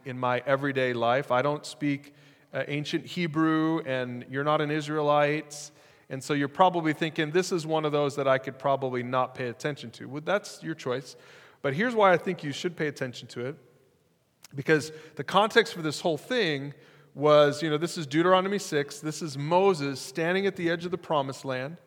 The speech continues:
this land that God had promised to the Israelites. And he said,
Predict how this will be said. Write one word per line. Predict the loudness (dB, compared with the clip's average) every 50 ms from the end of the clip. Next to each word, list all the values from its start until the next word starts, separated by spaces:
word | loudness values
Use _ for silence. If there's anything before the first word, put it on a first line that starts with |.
| _ _ _ _ _ _ -10
this | -8 -8 -2 0
land | 2 4 4 4 4
that | 2 4 6
God | 6 6 6
had | 4 0 0
promised | 2 4 4 4 4 0 -4 -6
to | -8 -6
the | -6
Israelites. | -6 -6 -6 -6 -6 -4 -4 -4 -4 -6 -8
And | -10
he | -10
said, | -8 -6 0 2 2 2 2 -2